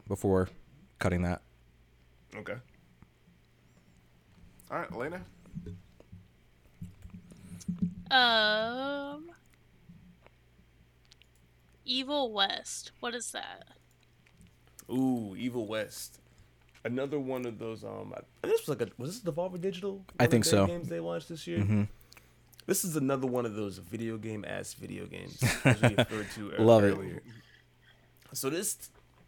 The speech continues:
Speaker 2: this game takes you back to, like, like, a PlayStation two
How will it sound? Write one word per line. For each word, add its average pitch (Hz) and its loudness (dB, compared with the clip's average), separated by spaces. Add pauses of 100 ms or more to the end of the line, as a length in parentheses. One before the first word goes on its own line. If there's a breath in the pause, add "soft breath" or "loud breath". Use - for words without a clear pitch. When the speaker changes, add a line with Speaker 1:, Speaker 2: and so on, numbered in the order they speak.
(280)
Speaker 2:
this 226 -6
game 226 0
takes 156 -2
you 139 -2
back 113 0
to, 113 -8
like, 101 -4 (1300)
like, 120 -4
a 104 -4
PlayStation 147 -2
two 131 -2